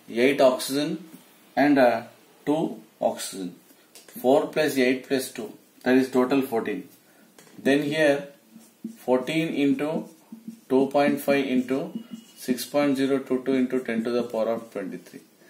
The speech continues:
Then how many atoms here? It is nothing but two one zero point three into ten to the power of twenty-three.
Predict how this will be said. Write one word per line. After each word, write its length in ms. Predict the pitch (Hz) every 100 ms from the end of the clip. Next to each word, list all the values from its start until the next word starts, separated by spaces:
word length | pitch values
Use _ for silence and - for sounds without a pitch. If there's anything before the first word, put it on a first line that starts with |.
| - - _
Then 200 | 113 131
how 180 | 120 113
many 260 | 139 156 156
atoms 400 | 151 151 147 -
here? 380 | 147 151 156 160 - _ _ - _ _ -
It 100 | 123
is 140 | 139
nothing 320 | 131 123 135 139
but 300 | 151 156 - - - - - - _ _ _
two 180 | 143 156 156 143
one 280 | 143 147 139
zero 480 | 127 131 127 113 113
point 400 | 113 123 123 117
three 200 | 120 127 120
into 180 | 113 113
ten 240 | 107 110
to 80 | 113
the 140 | 113
power 260 | 107 104 107
of 220 | 110 110
twenty-three. 520 | 98 92 95 - 92